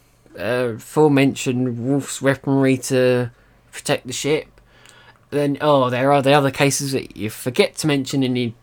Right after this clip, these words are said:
you bring them up and you go, "Yeah, that does actually count," and don't actually involve Wolf, which is surprising, really. Uh, A Matter of Time, where I think Rasmussen steals a phaser from, uh,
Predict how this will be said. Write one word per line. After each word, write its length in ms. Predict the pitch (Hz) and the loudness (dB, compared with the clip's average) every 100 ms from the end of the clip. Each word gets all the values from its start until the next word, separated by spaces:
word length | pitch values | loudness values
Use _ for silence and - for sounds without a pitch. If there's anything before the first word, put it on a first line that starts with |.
| _ - - - - | _ -20 -20 -10 -6
you 80 | |
bring 240 | 143 226 220 | 4 6 8
them 100 | 185 | 8
up 80 | 175 | 6
and 100 | 160 | 2
you 80 | |
go, 420 | 151 160 160 160 156 | 4 6 6 4 2
"Yeah, 160 | 254 269 | 2 4
that 220 | 262 262 | 4 0
does 180 | 285 302 | 0 2
actually 300 | 269 - 208 | 2 2 -8
count," 480 | - 240 165 101 - _ _ _ _ _ _ _ _ _ _ _ _ - | -8 -4 -4 -4 -12 _ _ _ _ _ _ _ _ _ _ _ _ -2
and 220 | 160 135 | -2 4
don't 220 | 160 180 | 2 4
actually 280 | 170 - 170 | 0 2 2
involve 440 | 165 135 143 156 | 4 4 2 4
Wolf, 320 | 240 190 120 120 | 8 8 6 -4
which 180 | 120 | -4
is 240 | 156 147 131 _ _ _ _ _ _ _ _ | -4 -6 -12 _ _ _ _ _ _ _ _
surprising, 520 | - - 135 131 101 | -12 -4 -2 -2 -4
really. 460 | 104 104 95 131 131 _ _ _ _ _ _ _ | -4 -4 -6 -8 -10 _ _ _ _ _ _ _
Uh, 500 | 139 151 151 151 143 - 135 | -6 -4 -4 -6 -8 -12 -2
A 40 | |
Matter 280 | 214 - 294 | -2 -2 -8
of 60 | - | 2
Time, 420 | 277 240 104 - _ - - | 6 6 2 -4 _ -16 -14
where 380 | 147 165 165 160 - - - | 0 2 4 2 -2 -20 -8
I 80 | 151 | -6
think 300 | - 190 160 | 0 -2 0
Rasmussen 580 | 160 185 262 - 135 143 | 0 6 6 4 -4 -4
steals 480 | - 165 180 180 165 | -4 0 0 0 -6
a 60 | |
phaser 560 | - 156 156 147 131 123 | -2 2 2 2 -2 -6
from, 640 | - 143 143 139 143 143 - _ - _ _ _ _ _ _ | 0 2 4 2 -2 -6 -12 _ -20 _ _ _ _ _ _
uh, 300 | 127 131 131 | -4 -2 -2